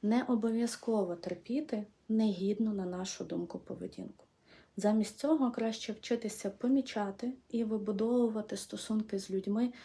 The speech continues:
вже здатними на зміни. І нам самим теж треба вчитися змінюватись.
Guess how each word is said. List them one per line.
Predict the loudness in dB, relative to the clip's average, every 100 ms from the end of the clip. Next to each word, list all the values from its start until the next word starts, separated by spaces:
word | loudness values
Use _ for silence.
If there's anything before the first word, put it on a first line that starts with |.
| -20 -20 -10
вже | -4 2 4 2
здатними | 2 2 2 -2 -4
на | -4 -4
зміни. | -2 -2 -4 -10 -14 _ -20 -20 -12 -2
І | 2
нам | 2 2
самим | 0 0 0
теж | 0 -4 -6
треба | -6 -4 -4
вчитися | -4 -8 -6 -8
змінюватись. | -6 -4 -4 -4 -8 -14 -18 -18